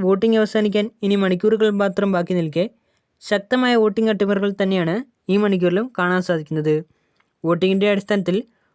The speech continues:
വമ്പൻ ഭൂരിപക്ഷത്തോടെ ഒന്നാം സ്ഥാനത്ത് തന്നെ തുടരുകയാണ് ജിൻഡോ. അർജുനാണ് രണ്ടാം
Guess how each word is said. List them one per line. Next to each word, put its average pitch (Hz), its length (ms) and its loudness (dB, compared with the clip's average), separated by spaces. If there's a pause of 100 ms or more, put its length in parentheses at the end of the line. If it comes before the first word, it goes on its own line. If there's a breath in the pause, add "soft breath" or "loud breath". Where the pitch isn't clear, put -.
(200)
വമ്പൻ 226 400 2
ഭൂരിപക്ഷത്തോടെ 214 720 2 (360)
ഒന്നാം 220 280 0
സ്ഥാനത്ത് 214 300 0
തന്നെ 214 220 0
തുടരുകയാണ് 185 480 -2 (300)
ജിൻഡോ. 160 320 0 (880)
അർജുനാണ് 202 600 2 (420)
രണ്ടാം 202 300 0